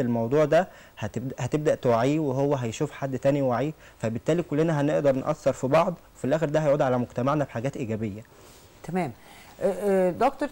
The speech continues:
Speaker 2: طيب، آه، يعني، إزاي أنتوا ال-، ال-، آه، الشباب دول أخدوا جايزة على المجلة اللي هم قدموها؟ ليه؟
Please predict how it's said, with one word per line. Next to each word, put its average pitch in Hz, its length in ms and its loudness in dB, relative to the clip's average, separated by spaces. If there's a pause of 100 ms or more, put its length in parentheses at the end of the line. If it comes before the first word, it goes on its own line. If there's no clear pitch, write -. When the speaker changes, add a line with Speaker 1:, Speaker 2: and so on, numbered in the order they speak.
Speaker 2:
طيب، 185 240 2 (100)
آه، 185 200 2 (480)
يعني، 175 380 -2
إزاي 220 420 2
أنتوا 277 300 -2
ال-، 185 200 -2
ال-، 170 100 -4 (100)
آه، 165 340 -4
الشباب 180 500 0
دول 262 200 -2 (120)
أخدوا 190 400 -4
جايزة 156 380 0 (580)
على 170 160 -2
المجلة 180 400 2
اللي 170 140 0
هم 202 180 -2
قدموها؟ 143 540 -8 (640)
ليه؟ 175 240 0